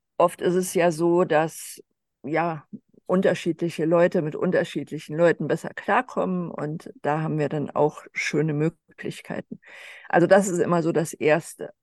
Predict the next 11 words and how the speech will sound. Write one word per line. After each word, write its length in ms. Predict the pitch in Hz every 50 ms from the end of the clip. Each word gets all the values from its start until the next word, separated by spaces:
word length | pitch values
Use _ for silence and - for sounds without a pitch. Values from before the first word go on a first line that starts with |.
| _ _ -
Ähm, 460 | - 170 170 170 170 165 170 - - _ _ _ _ _
aber 460 | - 143 165 170 170 175 170 160 - -
es 180 | - - - -
kann 180 | - - 185 190
natürlich 520 | 220 214 190 - - 180 160 180 - - -
auch 140 | 160 - -
sein, 520 | - - 151 165 170 170 190 190 180 170
dass 220 | - 160 165 -
ich 160 | 175 165 151 -
sage, 640 | - 151 151 156 156 143 147 151 147 139 - - - _ _ _ _ _ _ _ _ _
„Nee“, 340 | - 131 147 147 127 - 76